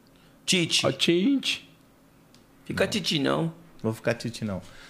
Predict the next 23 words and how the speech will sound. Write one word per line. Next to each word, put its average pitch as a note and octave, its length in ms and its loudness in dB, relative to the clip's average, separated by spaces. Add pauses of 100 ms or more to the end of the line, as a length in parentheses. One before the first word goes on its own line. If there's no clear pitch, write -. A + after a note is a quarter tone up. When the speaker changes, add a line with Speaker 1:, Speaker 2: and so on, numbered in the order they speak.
(140)
Speaker 3:
Dou G#2+ 180 2 (160)
<laughs> - 160 -20
um G#2+ 200 -2
dislike G#2 680 -4
pro F2 160 -12
Tite. - 400 -8 (200)
Speaker 2:
Por B2 180 2
quê? G#2+ 340 -2 (680)
Speaker 3:
Cara, - 160 0
ele E3+ 80 0
foi G#3+ 100 0
treinador G3 480 2
do D3+ 100 -2
Palmeiras, B2+ 540 2
treinador C3+ 320 0
do C3 60 -6
Corinthians, B2+ 320 -2
ele B2+ 100 -2
se D#3+ 140 -6
profissionalizou. C#3 680 0
Speaker 1:
Ah, E3+ 80 4
era F3 180 2
ele? E3 420 0